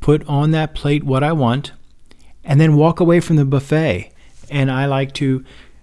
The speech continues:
just slowly eat off that plate and don't go back for more. When you're making choices, obviously lean proteins are good.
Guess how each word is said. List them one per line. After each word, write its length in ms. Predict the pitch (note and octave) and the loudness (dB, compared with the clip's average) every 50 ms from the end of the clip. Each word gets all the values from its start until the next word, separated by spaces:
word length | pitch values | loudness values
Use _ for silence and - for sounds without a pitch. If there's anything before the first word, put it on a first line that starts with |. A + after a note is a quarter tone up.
| - - | -20 -10
just 300 | - - E3 E3+ - - | -4 0 0 2 2 0
slowly 380 | - - D3+ D#3 D#3 D#3 D3+ C#3 | 0 0 2 4 4 4 2 0
eat 260 | C#3+ D3 D3 D3+ D3 | 0 0 0 2 2
off 220 | C#3 C3 C3+ C3+ | 0 -2 -2 0
that 240 | - C#3 C3 - - | 0 0 0 0 -2
plate 340 | - - E3 D3+ C3+ C#3+ - - - - - - - - - - - | -2 0 0 0 0 -2 -6 -12 -14 -14 -14 -14 -14 -14 -14 -12 -8
and 400 | - C3 A#2+ A#2 A2+ A#2 - C3 | -4 -2 -2 -2 -2 -4 -6 -4
don't 240 | B2 C#3 C3+ C3+ C3 | -2 0 0 0 0
go 100 | - C3+ | -2 -2
back 240 | A#2+ A#2 A2+ A2 G#2+ | -2 -2 -2 -4 -4
for 140 | - - B2+ | -2 0 0
more. 340 | A#2+ C3+ C#3 A#2 F2+ - - - - - - - - - - - - - - - - - - - - - - - - | 2 2 2 0 -2 -6 -10 -16 -18 -20 -20 -20 -20 -20 -20 -20 -20 -20 -20 -20 -20 -20 -20 -20 -20 -20 -14 -6 -2
When 160 | B2+ C3+ C#3+ | 0 2 2
you're 100 | D3 C#3+ | 4 2
making 300 | C#3+ D#3 F3 - G#3+ G3+ | 2 2 2 2 2 2
choices, 560 | - - F3 D3+ C#3 B2 - D3 D3+ C#3+ - - - - - - - - - - - - - | 2 2 2 2 2 2 0 -2 -2 -4 -4 -8 -12 -18 -20 -20 -20 -20 -20 -20 -20 -18 -10
obviously 460 | - - D3 D#3+ E3+ D#3 - E3+ D#3+ D3 | -6 -4 -2 -2 -2 -2 0 0 0 2
lean 320 | C#3+ C3+ C#3+ D3+ D#3 D3+ | 2 4 4 4 2 2
proteins 520 | C3 - D3 C#3+ C#3 - C#3+ C3 B2 A2+ A#2+ | 2 2 2 2 2 2 0 0 2 0 0
are 40 | A#2 | -2
good. 400 | A#2 A#2+ A2 F#2+ F#2 A#2 G#2 - | -2 -2 -4 -4 -4 -8 -12 -14